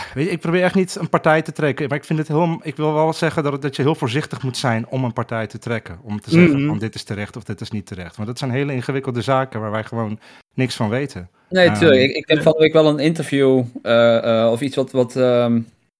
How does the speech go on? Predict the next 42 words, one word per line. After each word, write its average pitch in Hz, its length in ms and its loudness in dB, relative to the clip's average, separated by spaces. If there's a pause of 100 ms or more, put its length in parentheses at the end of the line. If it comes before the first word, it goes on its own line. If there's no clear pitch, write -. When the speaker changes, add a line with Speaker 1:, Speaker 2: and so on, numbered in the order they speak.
(120)
Speaker 3:
eh, 117 260 -2
Billie 123 240 2
Lourd 127 240 4
op 117 60 -4
de 117 80 -2
Instagram 123 380 0
had 113 140 0
gezet. 104 320 0 (500)
Ik 110 120 -4
weet - 0 -
niet 123 100 6
of 113 60 2
die 113 120 0
post 117 240 2
inmiddels 117 180 0
weer 113 120 0
verwijderd 117 380 2
is, 107 120 -4
maar 104 180 -2 (100)
op 101 160 -8
YouTube, 113 480 -2
eh, 101 80 0
werd 104 160 -2
hij 113 100 -4
natuurlijk, 101 320 -6
eh, 101 120 -2
grondig 107 300 -4
uitgelicht. 104 540 -2 (420)
Waarin 123 280 4
ze 131 60 2
gewoon 131 180 6
neer 135 200 6
had 123 160 2
gezegd: 117 300 2
van, 113 180 0
"Op 113 60 -4
het 110 120 -2
moment 120 260 2
dat 117 300 -4
mijn 110 280 0
moeder 117 220 4
overleed, 110 640 0